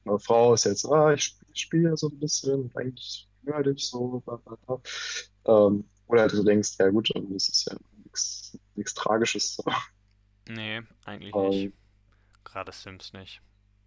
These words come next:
Speaker 2: Oder sowas, ne?
Speaker 1: Ja, gerade Sims nicht. Es ist ja komplett, ähm,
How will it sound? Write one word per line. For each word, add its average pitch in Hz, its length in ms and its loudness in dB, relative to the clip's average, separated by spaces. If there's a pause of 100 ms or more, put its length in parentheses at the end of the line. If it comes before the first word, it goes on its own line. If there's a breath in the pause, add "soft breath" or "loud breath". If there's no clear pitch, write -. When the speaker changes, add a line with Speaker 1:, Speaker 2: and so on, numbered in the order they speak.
Speaker 2:
Oder 95 200 -16
sowas, 95 360 -18
ne? 104 80 -4
Speaker 1:
Ja, 123 120 6
gerade 101 200 0
Sims - 260 -4
nicht. 98 160 0
Es - 220 -2
ist - 220 -4
ja 98 220 4
komplett, 95 640 -4
ähm, 92 440 0